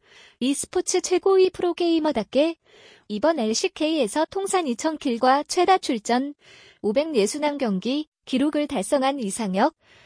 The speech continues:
페이커 선수가 가장 만족스러워한 부분은 다름 아닌 세계 최고의 곡률 천하. 그는 평소 곡률이 없는 모니터를 사용해서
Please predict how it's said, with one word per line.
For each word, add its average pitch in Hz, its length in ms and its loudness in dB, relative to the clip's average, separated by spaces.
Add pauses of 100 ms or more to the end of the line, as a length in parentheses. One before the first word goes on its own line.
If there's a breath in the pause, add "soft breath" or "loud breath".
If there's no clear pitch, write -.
(180 soft breath)
페이커 320 720 0 (160)
선수가 339 520 0
가장 269 380 -4
만족스러워한 302 880 0
부분은 233 480 -2 (460 soft breath)
다름 240 300 0
아닌 254 220 0
세계 330 300 0
최고의 381 480 4
곡률 254 400 -2
천하. 196 400 -4 (380)
그는 262 420 0 (160)
평소 349 360 -4
곡률이 294 500 0
없는 285 420 -2
모니터를 302 540 0
사용해서 311 720 0